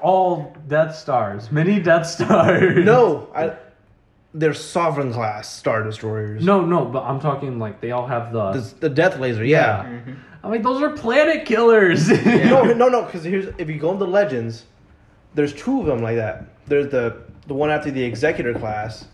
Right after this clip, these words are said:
Speaker 2: the Eclipse, which has the Death, the Death Star laser, and then the more smaller revised one, the Sovereign class, which would pretty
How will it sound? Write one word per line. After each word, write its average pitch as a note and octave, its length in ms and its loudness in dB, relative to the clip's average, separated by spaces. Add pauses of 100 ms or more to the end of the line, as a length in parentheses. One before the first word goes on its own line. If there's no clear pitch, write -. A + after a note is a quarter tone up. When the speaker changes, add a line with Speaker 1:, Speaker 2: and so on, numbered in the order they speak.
(100)
Speaker 2:
the B2+ 100 -6
Eclipse, D3+ 640 -2 (340)
which D3 180 -2
has C3 260 -2
the B2+ 80 -6
Death, A#2+ 340 -6
the B2+ 120 -14
Death A#2+ 200 -4
Star A2+ 220 -6
laser, A#2 460 -4 (580)
and D3 140 -2
then D3 80 0
the C#3+ 80 0
more C#3+ 460 0 (180)
smaller D3 400 -2
revised C#3 480 2
one, A#2 200 -2
the A2 100 -4
Sovereign B2+ 640 -2
class, G#2+ 600 -10 (1120)
which A#2 520 -6 (340)
would B2+ 160 -10
pretty B2+ 160 -10